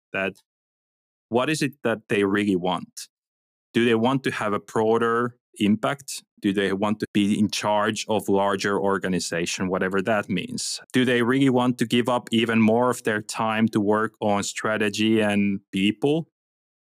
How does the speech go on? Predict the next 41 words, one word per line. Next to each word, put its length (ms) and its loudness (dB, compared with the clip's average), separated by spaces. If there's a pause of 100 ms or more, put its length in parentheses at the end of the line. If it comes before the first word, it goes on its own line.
(220)
Because 220 -2
that's 280 -4
what 140 0
it 340 -4
usually 480 2
means, 440 4
is 180 -2
that 260 -4
you 80 0
will 200 2
just 300 -4
have 280 -4
less 260 0
and 160 0
less 220 -2
time 380 -2
for 220 -4
hands-on 560 -4
work. 340 -14
So 180 -2
you 200 0
have 320 -6
to 100 0
really 260 2
be 220 0
devoted 680 0
that 220 -2 (480)
you're 380 0 (500)
more 260 2
interested 540 0
in 220 4
dealing 360 0
with 240 -4
people 560 -2 (400)
and 260 -2
having 380 -2
people 420 0
as 180 -4
your 120 -2
brush 500 -4 (260)
than 500 -6